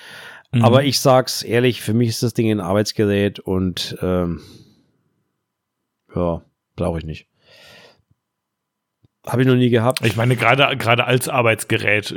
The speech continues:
Speaker 1: würde es ja Sinn ergeben, dass man das schützt irgendwie auch, oder nicht?
Speaker 2: Nö. Also ich,
Speaker 1: Ich versuche
Speaker 2: ich,
Speaker 1: jetzt mal ein bisschen dafür zu argumentieren. Ich find's auch zum Teil echt extrem hässlich, muss ich sagen,
Speaker 2: also
Speaker 1: aber
Speaker 2: ich, es gibt schöne, also ich weiß, dass es schöne gibt, ich weiß, dass es hässliche gibt, das, was du mir jetzt geschickt hast, ist einfach hässlich.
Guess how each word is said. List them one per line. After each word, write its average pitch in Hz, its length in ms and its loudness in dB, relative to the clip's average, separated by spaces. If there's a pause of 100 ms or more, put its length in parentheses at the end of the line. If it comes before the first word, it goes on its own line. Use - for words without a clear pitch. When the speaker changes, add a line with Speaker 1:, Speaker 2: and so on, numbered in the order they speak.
Speaker 1:
würde 113 140 -2
es - 100 -4
ja 110 100 0
Sinn 110 160 -2
ergeben, 107 380 -2
dass 101 160 -2
man 104 100 -4
das 101 80 -8
schützt - 320 -4
irgendwie 113 280 -2
auch, 107 140 -4
oder 117 200 -4
nicht? 127 240 -4 (140)
Speaker 2:
Nö. 87 360 -4 (380)
Also 95 160 -4
ich, 95 60 -4
Speaker 1:
Ich 101 60 -4
versuche 131 300 2
Speaker 2:
ich, 160 60 0
Speaker 1:
jetzt - 60 -4
mal 147 80 4
ein 139 80 2
bisschen 131 220 0
dafür 139 300 2
zu - 80 0
argumentieren. 117 420 0
Ich - 80 -4
find's - 220 0
auch 127 140 2
zum 120 160 -4
Teil 113 180 -2
echt 110 180 -8
extrem 113 360 -4
hässlich, 117 280 -2
muss 104 140 -4
ich 104 140 -6
sagen, 110 140 -2
Speaker 2:
also 151 160 6
Speaker 1:
aber 104 120 0
Speaker 2:
ich, - 160 -2
es 151 160 0
gibt - 220 -2
schöne, 294 400 4 (180)
also 135 200 -2
ich 127 140 -4
weiß, 156 280 2
dass 160 140 -2
es 151 100 0
schöne 165 300 2
gibt, - 200 -2
ich 117 140 -2
weiß, 147 240 2
dass 147 100 -2
es 127 180 -4
hässliche 151 360 0
gibt, 160 160 -4
das, 135 80 0
was 135 160 -2
du 156 80 -2
mir 156 100 2
jetzt 151 120 -2
geschickt 139 280 -2
hast, 131 160 -2
ist - 300 -10
einfach 120 280 -2
hässlich. 117 400 -4